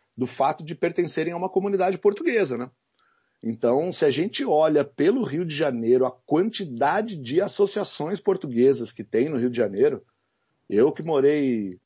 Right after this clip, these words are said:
acho que uns dez anos ali no Cosme Velho, passava todo dia ali na frente daquela Sociedade do Minho que tem ali, né? Fui ali comer bacalhau várias vezes, fui ali na festa portuguesa comer caldo verde.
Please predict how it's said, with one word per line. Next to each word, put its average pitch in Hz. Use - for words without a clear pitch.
acho -
que 127
uns 113
dez 127
anos 135
ali 131
no 135
Cosme 131
Velho, 110
passava 170
todo 196
dia 147
ali 135
na 139
frente 131
daquela 160
Sociedade 143
do 135
Minho 123
que -
tem 127
ali, 110
né? 127
Fui 117
ali 123
comer 120
bacalhau 117
várias 113
vezes, 107
fui 127
ali 120
na 127
festa 123
portuguesa 120
comer 117
caldo 120
verde. 104